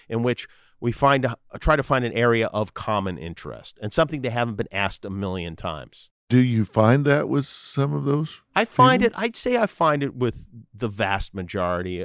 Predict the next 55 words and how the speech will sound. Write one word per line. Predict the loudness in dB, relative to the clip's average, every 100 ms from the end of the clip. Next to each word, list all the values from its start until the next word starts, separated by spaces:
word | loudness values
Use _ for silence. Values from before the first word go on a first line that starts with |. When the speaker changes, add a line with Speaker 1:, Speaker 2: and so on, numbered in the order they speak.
| -8
Speaker 1:
of | -8 -8
the | -10
guests. | -6 -4 -4 -8 -16 -8
Some | -6 -4
people | -4 -2 0 0
are |
more | 2 2 0
interesting | -2 -8 -8 -4
the, | -4 -4 -6
than | -2 0
others, | 0 0 -2 -6
and | -6
some | -6 -2
people | -4 -4 -6
you | -4 -6
vibe, | 0 0 0
it's | -2 -4
like | -6
speed | -6 -2 -2 0
dating | 0 0 -6
my | -8 -8
job, | -6 -6 -8 -2
you | 4
know? | 6
Speaker 2:
Yeah. | 4 0
<laughs> | -6 -20 _ _ _ _ 2
Speaker 1:
Like, | 2 4
when | 4 6
we | 6
are | 6
on | 4 4
together, | 0 4 4 4
we | 2 4
have | 2 4
good | 2 2
chemistry. | 0 0 0 -4 -6 -4
It | -4
feels | -2 0 2
Speaker 2:
Yeah. | 2
Speaker 1:
like | 2
a, | 2 0 -4 _ _ _
like, | -4 -2 -4
<laughs> | -6
for | -4 0 2
lack | 2 2
of | 0
a |
better, | 2 0 2
like | -2 -4
a |
good | -2 -4 -2
date, | 2 2 0 -4
you | 0 4
know? |
Speaker 2:
Yeah. | 6 4